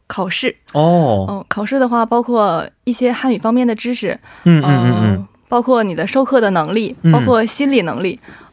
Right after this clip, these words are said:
Speaker 1: 嗯，在，会在这几个方面对我们进行遴选。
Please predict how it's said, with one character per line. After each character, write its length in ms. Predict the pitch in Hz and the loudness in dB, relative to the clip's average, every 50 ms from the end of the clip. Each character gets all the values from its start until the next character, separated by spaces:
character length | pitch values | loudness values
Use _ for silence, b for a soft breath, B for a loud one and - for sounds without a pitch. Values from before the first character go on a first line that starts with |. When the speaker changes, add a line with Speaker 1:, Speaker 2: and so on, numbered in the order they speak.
| B - | B -10
Speaker 1:
嗯， 300 | 180 165 165 165 185 - | -10 -10 -10 -10 -12 -14
在， 360 | - - - - 233 226 220 | -16 -10 -4 -2 -2 -2 -2
会 140 | 220 240 226 | -2 -2 -2
在 120 | 220 226 | -2 -2
这 140 | 226 226 254 | -2 -2 -4
几 80 | 226 180 | -4 -4
个 60 | - | -6
方 160 | - 202 196 | -6 -6 -4
面 180 | 196 196 190 185 | -4 -4 -4 -4
对 120 | - 190 | -4 -4
我 80 | 190 160 | -4 -4
们 140 | - - 185 | -6 -6 -8
进 140 | - 214 | -6 -6
行 360 | 202 - 190 175 170 175 196 190 _ _ | -6 -6 -6 -8 -8 -8 -10 -12 _ _
遴 200 | - 190 185 175 | -4 -4 -4 -4
选。 220 | 196 - 220 - | -4 -6 -6 -8